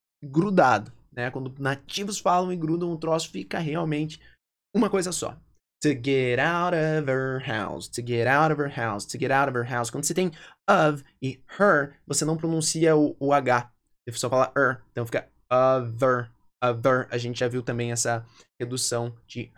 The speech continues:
her, his, him, essas palavrinhas com H. A gente simplesmente não pronuncia o H. Então, other, other house.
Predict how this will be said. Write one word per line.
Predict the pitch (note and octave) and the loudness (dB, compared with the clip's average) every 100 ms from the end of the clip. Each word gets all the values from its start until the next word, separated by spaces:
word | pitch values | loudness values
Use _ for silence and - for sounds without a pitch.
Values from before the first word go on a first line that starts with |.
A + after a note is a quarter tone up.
| - | -2
her, | B2 A2+ A#2 _ C3+ | 0 0 -4 _ -6
his, | A#2+ A#2 - _ - | -4 -4 -8 _ -10
him, | A#2 A2+ A2+ - - | -6 -6 -10 -18 -10
essas | - - | -8 -2
palavrinhas | A#2 A#2 A2+ A2+ | -2 -2 -6 -6
com | A#2+ | -6
H. | A#2+ A2+ A#2 | -6 -4 -6
A | - - _ _ A2 | -10 -20 _ _ -12
gente | A2+ | -8
simplesmente | B2 B2 B2 C3 | -6 -6 -6 -6
não | B2 | -6
pronuncia | B2 A#2 A2+ - B2 A#2 - - _ | -4 -4 -6 -4 -2 -4 -6 -20 _
o | A#2+ | -2
H. | A2+ G2+ - - _ | -2 -6 -12 -20 _
Então, | - B2 - _ - | -6 -6 -8 _ -2
other, | C3 B2 A#2+ G#2 - _ _ - | 0 2 -2 -2 -12 _ _ -6
other | B2 A#2 A2 | -4 -4 -6
house. | B2+ A2+ F2+ - | -6 -6 -8 -12